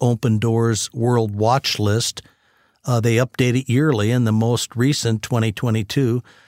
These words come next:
uh, once again, for the tenth straight year, has North Korea as the number one, uh,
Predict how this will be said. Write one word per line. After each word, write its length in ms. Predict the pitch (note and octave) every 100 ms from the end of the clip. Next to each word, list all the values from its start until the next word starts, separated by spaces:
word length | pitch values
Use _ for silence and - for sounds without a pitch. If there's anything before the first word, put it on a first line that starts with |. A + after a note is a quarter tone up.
| _ _ -
uh, 180 | A2+ G#2+
once 340 | A2 C3 C#3
again, 420 | C3+ A#2+ E3+ C#3+ C#3
for 120 | B2
the 120 | A2
tenth 320 | - C#3 B2+
straight 420 | - - C3 B2
year, 220 | B2 C#3 B2
has 200 | A#2+ G#2
North 320 | A2+ B2+ -
Korea 380 | - C3+ C3 B2
as 220 | C3 A2
the 120 | A#2 G#2+
number 340 | A2+ C3 D3
one, 360 | A#2+ A2+ A#2 A2+ _ _ _ _ _ _
uh, 320 | B2+ A2+ A2